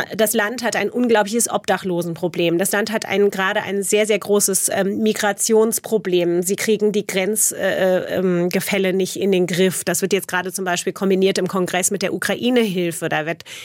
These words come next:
die Ukraine-Hilfe innenpolitisch zum Spielball. Aber ganz grundsätzlich ist eben zu sagen, diese, diese Unsicherheiten, die, der wirtschaftlichen Natur, also die Tatsache, dass, äh,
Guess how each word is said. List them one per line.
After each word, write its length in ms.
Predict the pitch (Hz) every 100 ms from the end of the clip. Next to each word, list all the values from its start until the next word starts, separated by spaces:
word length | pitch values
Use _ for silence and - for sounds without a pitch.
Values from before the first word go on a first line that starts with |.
| - -
die 80 | 202
Ukraine-Hilfe 800 | 208 208 - 226 220 214 208
innenpolitisch 720 | 180 202 202 214 196 196 190 -
zum 160 | 196
Spielball. 580 | - - 214 214 170 170 - - - - 254
Aber 240 | 214 233
ganz 320 | 226 247 320
grundsätzlich 400 | - 262 247 233
ist 100 | -
eben 220 | - 220
zu 100 | 214
sagen, 420 | 202 185 190 202 196
diese, 380 | 202 185 196 180 - - - _ - _ _
diese 260 | 180 208 220
Unsicherheiten, 1080 | - 339 311 302 285 247 226 214 220 214
die, 160 | 202 202
der 420 | - 185 208 190
wirtschaftlichen 600 | 208 220 214 - 190 180
Natur, 400 | 165 160 - 160
also 180 | - 180
die 40 |
Tatsache, 540 | - 247 254 254 233 214
dass, 240 | 196 202 - - -
äh, 120 | -